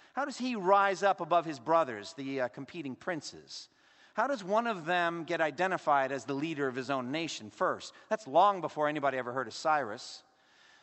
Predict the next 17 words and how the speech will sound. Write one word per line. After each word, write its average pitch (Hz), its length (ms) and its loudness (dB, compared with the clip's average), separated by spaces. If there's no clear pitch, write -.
But 156 160 -2
the 147 40 -4
Medes 185 440 -2
and 165 120 -6
Persians 185 540 2
identified 147 580 0
him 170 200 -4
and 180 120 -4
began 147 300 -4
to 139 60 -8
follow 214 380 4
him. 123 180 -4
Why? 151 360 2
More 123 160 -4
intelligence, 165 1000 -2
better 127 180 -6
leadership 185 540 -2